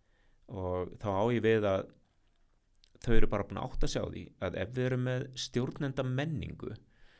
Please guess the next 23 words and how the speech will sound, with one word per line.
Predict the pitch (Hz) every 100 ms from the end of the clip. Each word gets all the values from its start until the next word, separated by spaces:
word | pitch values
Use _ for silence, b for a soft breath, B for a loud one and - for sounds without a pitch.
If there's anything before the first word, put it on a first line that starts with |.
| b
þar | -
sem | 101 107
að | 92
stjórnendur | - 107 - 127 127
eru | 123
búin | 120 120
að | 117
ná | 117
ákveðnu | 110 117 120 110 - -
þroskastigi | 147 143 - - - 80 107 127 - b b b b b -
og | 101 101
eru | 104
farnir | 110 110 104
að | 101 B B -
mentora | 107 117 - 117 104 104
aðra | 107
stjórnendur | 98 110 104 101 95 107
og | 98
kenna | 113 113 107 80
þeim, | 85 113 B B B B B B B -
að | 104 104 101 - b b b b - - _ - - _ _ _ -
þá | 127 117
nær | 107 131